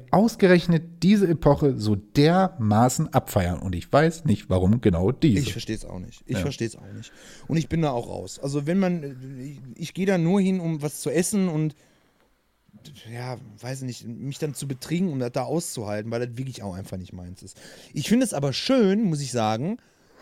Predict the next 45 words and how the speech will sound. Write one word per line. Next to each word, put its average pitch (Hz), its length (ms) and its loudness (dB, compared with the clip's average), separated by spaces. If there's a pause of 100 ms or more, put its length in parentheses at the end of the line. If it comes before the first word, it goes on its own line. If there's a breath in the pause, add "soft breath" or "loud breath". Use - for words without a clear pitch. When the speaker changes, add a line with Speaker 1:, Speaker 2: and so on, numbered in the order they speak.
Speaker 2:
äh, 151 220 4
wenn 156 140 0
Leute 185 520 2
ein 160 200 -2
Hobby 143 180 4
haben 80 340 -8
und 120 120 -6
nicht 127 160 -4
komplett 139 280 -4
langweilig 107 460 -6
sind. 82 280 -14
Ist - 180 0
nicht 320 160 2
meins. 302 400 2 (480 soft breath)
Ich - 160 -4
find's 214 220 0
ein 175 80 0
bisschen 165 240 -4
komisch, 208 300 2
dass 170 160 -4
ihr 151 60 -2
das 131 120 -8
nicht 131 140 -6
verkleiden 170 480 2
nennt, 214 200 2
sondern 107 300 -4
wandeln. 190 460 2 (140)
Speaker 1:
<laughs> - 260 -10 (180)
Speaker 2:
Äh, 165 300 6 (260)
aber 202 220 0
das 190 160 -4
ist, 196 220 -6
das 180 100 0
ist 185 160 -8
okay. 143 340 -4 (380 loud breath)
Ich - 160 -6
find 220 140 2
ja - 80 2
auch 147 160 -8
Cosplays - 680 -6
komisch 117 540 -4
irgendwie 101 340 -8
in 95 100 -8
irgendeiner 90 440 -8
Weise, 82 340 -12